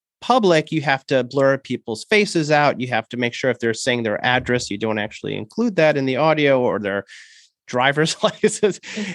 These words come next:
Speaker 1: And this system automatically does it. And you know what? It's probably much easier just to buy that whole package than to buy each of the components and train the data yourself.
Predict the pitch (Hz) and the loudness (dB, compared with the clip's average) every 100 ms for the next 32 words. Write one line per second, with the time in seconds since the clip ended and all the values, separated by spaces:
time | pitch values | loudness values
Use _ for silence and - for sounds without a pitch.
0 | - 196 220 - 269 - 220 185 190 196 | -2 0 2 0 -2 0 0 0 0 2
1 | 180 180 175 185 147 135 180 208 233 - | 0 0 0 0 0 -4 -2 0 0 -2
2 | 170 - 214 214 170 170 196 196 190 175 | -8 -2 -2 0 0 0 0 -2 -4 0
3 | 180 160 151 - 135 113 117 110 131 165 | -2 0 -2 -4 -6 -4 -2 2 2 2
4 | 175 185 185 170 139 135 135 131 127 127 | 2 2 0 0 -2 0 -4 -4 -4 -2
5 | 123 - 127 110 110 110 120 123 135 - | -2 -4 -2 0 -2 -2 0 2 2 0
6 | 165 156 156 - 180 160 139 131 135 131 | -4 -2 -4 -2 -2 0 0 0 0 -4
7 | 110 104 120 127 151 151 156 156 143 143 | -8 -6 -4 -2 -2 -2 -4 -2 -4 -2
8 | 139 123 | -2 -4